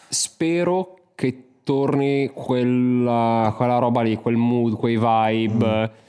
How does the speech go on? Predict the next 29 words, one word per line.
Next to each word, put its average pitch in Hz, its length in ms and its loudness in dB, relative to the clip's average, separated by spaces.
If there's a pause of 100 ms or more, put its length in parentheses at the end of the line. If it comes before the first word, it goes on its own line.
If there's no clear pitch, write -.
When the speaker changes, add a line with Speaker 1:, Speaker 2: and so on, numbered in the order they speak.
(480)
Speaker 1:
Eppure 135 240 -2
sono 110 340 0
sicuro 123 440 -6
al 120 80 -2
cento 120 280 -4
per 120 120 -2
cento 127 260 -2
che 120 120 0
per 110 160 -4
quanto 131 340 -2
possano 120 400 -2
tornare 120 320 -2
di 123 80 -2
moda 120 240 0
certe 113 300 -2
cose, 113 840 0
per 110 140 -4
quanto 110 240 -2
sia 110 140 -2
ciclica 107 760 -2
la 107 140 0
questione, 110 880 -2
per 104 140 -4
forza - 240 -4
di 110 80 0
cose 123 160 0
alcune 117 220 -2
robe 131 180 0
tornano, 165 260 -2